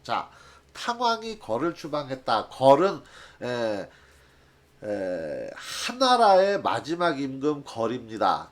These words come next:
가장 포악한 임금의 대명사 중에 하나 걸왕이라고 그러는 거죠. 하나라를 망친, 그런가 하면 이 금방 탕왕이 거를 추방했다고 그랬죠. 이 탕왕은 상나라, 은나라, 그죠? 은이 상이야.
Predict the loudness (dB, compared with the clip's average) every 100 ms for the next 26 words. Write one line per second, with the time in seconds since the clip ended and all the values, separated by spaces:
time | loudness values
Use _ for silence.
0 | -12 -10 -6 2 2 2 -8 -14 0 0
1 | 0 -6 -8 -4 -4 -6 -10 -8 -6 -6
2 | -6 -8 -6 -6 -4 -8 -8 -10 -10 -4
3 | -4 -4 -6 -4 -2 -4 -4 -6 -8 -8
4 | -8 -8 -10 -12 -14 -18 -10 -10 -10 -14
5 | -16 -10 -2 0 2 2 0 2 2 0
6 | -2 -2 -4 -8 _ _ _ -2 0 4
7 | 6 4 0 -4 -4 -2 0 -2 -2 -2
8 | 2 2 0 0 2 2 0 -2 -2 -2
9 | -4 -4 -4 -6 -8 -10 -14 -12 -10 -8
10 | -4 -4 -2 -4 -4 -12 -20 -16 -8 -6
11 | -2 0 2 0 -2 2 4 4 4 0
12 | -6 0 0 0 -4 -2 -2 -4 -8 -8
13 | -8 -6 -8